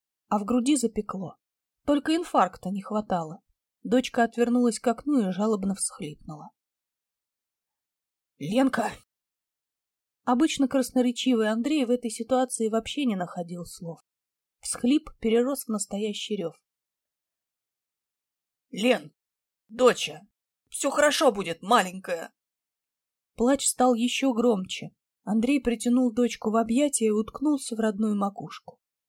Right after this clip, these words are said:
Плюшку трясло, плечи ходили ходуном, а зубы противно клацали. «Все будет хорошо, маленькая, ну все будет хорошо!»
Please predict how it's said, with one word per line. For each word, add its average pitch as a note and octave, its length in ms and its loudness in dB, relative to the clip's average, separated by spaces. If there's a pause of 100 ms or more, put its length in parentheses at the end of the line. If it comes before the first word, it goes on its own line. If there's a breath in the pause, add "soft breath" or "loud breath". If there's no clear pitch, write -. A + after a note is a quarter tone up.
(380)
Плюшку A3+ 400 -4
трясло, A#3+ 560 -4 (420)
плечи D4+ 320 0
ходили G#3+ 380 -2
ходуном, G3+ 680 -4
а A#3 140 0
зубы A#3+ 240 0
противно F#3+ 500 -4
клацали. - 640 -10 (1800)
«Все B3 220 -2
будет G#3+ 220 0
хорошо, B3+ 520 4
маленькая, G3+ 560 0
ну C#4+ 140 -4
все D#4+ 300 0
будет C4 240 -4
хорошо!» B3+ 680 0